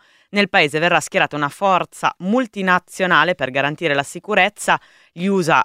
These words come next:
moniteranno-, monitoreranno la, eh, tregua. Ehm, all'operazione parteri-,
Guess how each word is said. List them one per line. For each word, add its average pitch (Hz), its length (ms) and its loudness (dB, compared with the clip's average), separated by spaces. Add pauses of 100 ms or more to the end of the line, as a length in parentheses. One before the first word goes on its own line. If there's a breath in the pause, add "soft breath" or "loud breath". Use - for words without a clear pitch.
moniteranno-, 160 760 0
monitoreranno 156 920 -2
la, 170 280 2
eh, 143 380 -4
tregua. 190 840 0
Ehm, 123 720 -4 (100)
all'operazione 143 640 -4
parteri-, 143 460 -6